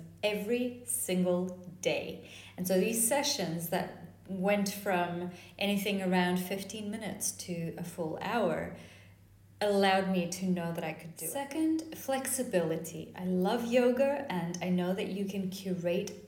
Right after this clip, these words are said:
any posture to make it easier or more challenging. And I needed this.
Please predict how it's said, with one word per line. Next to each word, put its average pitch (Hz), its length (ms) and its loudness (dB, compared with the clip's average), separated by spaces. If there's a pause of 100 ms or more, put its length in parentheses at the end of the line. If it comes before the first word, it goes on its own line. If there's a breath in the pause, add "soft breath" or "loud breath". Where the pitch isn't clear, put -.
(120)
any 214 280 2
posture 226 720 -6
to - 120 -4
make 175 240 0
it 170 260 -6
easier 269 580 0
or 185 180 -2
more 156 240 -4
challenging. 233 960 -2 (300 loud breath)
And 247 140 6
I 254 80 6
needed 233 380 8
this. - 400 -4